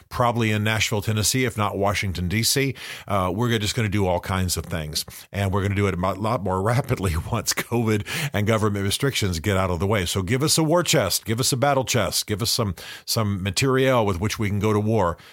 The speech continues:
uh, in this battle for our generation when it comes to masculinity and manhood. Thanks for joining us. I want to talk to you now about something that is absolutely vital in the life of a man,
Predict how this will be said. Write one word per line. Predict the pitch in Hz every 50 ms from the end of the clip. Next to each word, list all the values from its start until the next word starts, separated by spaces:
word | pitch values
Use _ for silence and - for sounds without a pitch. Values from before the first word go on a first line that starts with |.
| - - - -
uh, | 90 90 90 85
in | 101 98 95
this | 98 95 -
battle | - 104 101 98 95 95
for | 92 - - 95
our | 90 90 92 90
generation | - 101 90 90 87 98 98 92 - - 82 78
when | 82 78
it | 76
comes | - - 90 85 85 -
to | - 92
masculinity | 87 82 85 85 - - 90 90 82 82 73 80 80 76 -
and | 87 82 82
manhood. | 82 80 80 78 69 76 67 -
Thanks | - 98 92 - -
for | - 98
joining | 80 95 87 82 78 71 -
us. | - - - - - - - - - - - - - -
I | 139
want | 180 233 - 147
to | - -
talk | - 180 170 - -
to | - - 156
you | 147 139
now | 131 127 127 127 131 131 131 120
about | 110 110 98 120 120 117 110 98 -
something | - 135 110 - 131 113
that | 107 104
is | 104 98 117
absolutely | 107 113 127 139 - - - - 131 113 110 113 95 104 110 110
vital | 87 101 98 101 101 92 101 104
in | 92 95 95
the | 95
life | 90 90 92 92 98 101 - - -
of | - 98 80
a | 98 90
man, | 87 87 87 85 80 76 69 76 101 117